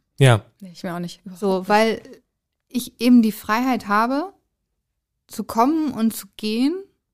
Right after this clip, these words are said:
Speaker 3: wann ich das möchte. Ich habe natürlich aber die Verpflichtung, dafür Sorge zu tragen, dass ich durch meine Umsätze hier die Mitarbeiter bezahlen kann, dass ich selber davon leben kann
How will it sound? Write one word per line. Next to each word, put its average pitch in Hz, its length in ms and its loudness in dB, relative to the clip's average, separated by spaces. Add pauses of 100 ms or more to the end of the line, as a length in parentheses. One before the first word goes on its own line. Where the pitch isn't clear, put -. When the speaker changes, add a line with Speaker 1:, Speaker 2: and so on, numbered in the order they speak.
(120)
Speaker 3:
wann 202 200 0
ich 233 160 0
das 196 220 -8
möchte. 226 460 -4 (460)
Ich - 100 -2
habe 285 200 4
natürlich 214 480 2
aber 190 140 -4
die 196 80 -2
Verpflichtung, 208 720 -2
dafür 208 240 -2
Sorge 262 240 0
zu 240 120 -8
tragen, 190 340 -4
dass 202 120 -4
ich 202 100 -8
durch 208 160 -4
meine 202 240 0
Umsätze 226 840 0
hier 208 180 -8
die 220 80 0
Mitarbeiter 190 560 -2
bezahlen 190 400 -6
kann, 220 160 -4
dass 202 100 -4
ich 202 120 -6
selber 226 320 2
davon 185 280 -6
leben 196 300 -2
kann 202 320 -6